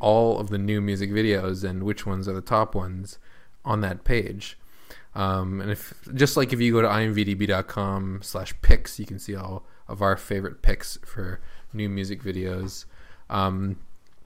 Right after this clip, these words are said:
and if you wanna see the videos that we have talked about, including the links, um, we'll put in links to... Um,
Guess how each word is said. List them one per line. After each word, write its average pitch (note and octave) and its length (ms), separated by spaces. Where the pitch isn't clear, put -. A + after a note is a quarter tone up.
and C#3 80
if C3+ 80
you D3 80
wanna D#3 120
see E3 160
the C#3+ 160
videos C3+ 180
that B2 80
we A2+ 180
have B2 140
talked C3 260
about, G#2+ 200
including A2 420
the G#2 100
links, A2+ 600
um, G#2 160
we'll G#2 100
put G#2 140
in G2+ 180
links G2+ 300
to... F#2+ 440
Um, F#2+ 300